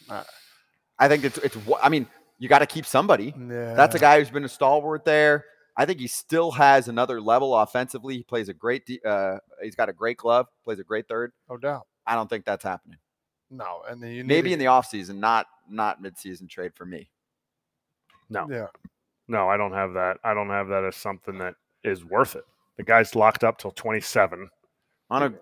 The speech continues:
Speaker 2: no,
Speaker 1: got
Speaker 2: a pretty
Speaker 3: decent
Speaker 2: team-friendly deal,
Speaker 1: yeah.
Speaker 2: no?
Speaker 3: On a decent deal.
Speaker 1: And they already
Speaker 3: He's a
Speaker 1: got
Speaker 3: tw-
Speaker 1: rid of Arenado, Arenado, too.
Speaker 2: It's
Speaker 1: So
Speaker 2: the
Speaker 1: it's like, all
Speaker 2: same
Speaker 1: right, let's
Speaker 2: deal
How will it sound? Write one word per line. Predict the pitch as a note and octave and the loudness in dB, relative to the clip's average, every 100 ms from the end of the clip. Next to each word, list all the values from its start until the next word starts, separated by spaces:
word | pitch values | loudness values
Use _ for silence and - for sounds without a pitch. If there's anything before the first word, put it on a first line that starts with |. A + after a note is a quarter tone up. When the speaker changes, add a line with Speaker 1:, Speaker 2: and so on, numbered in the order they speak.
| - | -16
Speaker 2:
no, | A2+ C3 | -4 2
Speaker 1:
got | C#3 A#2 | 4 4
Speaker 2:
a | |
pretty | - G4+ | 2 0
Speaker 3:
decent | |
Speaker 2:
team-friendly | - C3+ C#3+ D3+ D3+ C#3 | 2 2 4 2 2 -2
deal, | C3 A#3 G#2+ | -2 -2 -2
Speaker 1:
yeah. | G2 | -4
Speaker 2:
no? | - B2+ | -4 -2
Speaker 3:
On | B2 | -2
a | |
decent | G2+ - C3 - D3 B2 | -4 -4 -2 -4 -12 -8
deal. | B2 B2 B2 B2 | -2 0 0 -2
Speaker 1:
And | C3+ | -6
they | D3+ | -4
already | D3+ | -2
Speaker 3:
He's | B2 | 2
a | |
Speaker 1:
got | D#3 | 2
Speaker 3:
tw- | C#3 | 2
Speaker 1:
rid | D3 | -2
of | D3 | -2
Arenado, | C3 C3+ C#3 C3+ B2+ B2+ | -4 -2 -2 -2 -2 -2
Arenado, | B2+ C3 B2 A#2+ B2 A2 | -4 -8 -8 -8 -8 -8
too. | B2+ A2+ | -10 -4
Speaker 2:
It's | D#3+ | -4
Speaker 1:
So | - | -2
Speaker 2:
the | |
Speaker 1:
it's | G#3 | -2
like, | C3 | 4
all | G#3+ | 4
Speaker 2:
same | |
Speaker 1:
right, | B2 | 4
let's | A#2+ F#3 | 2 4
Speaker 2:
deal | G#3+ | 6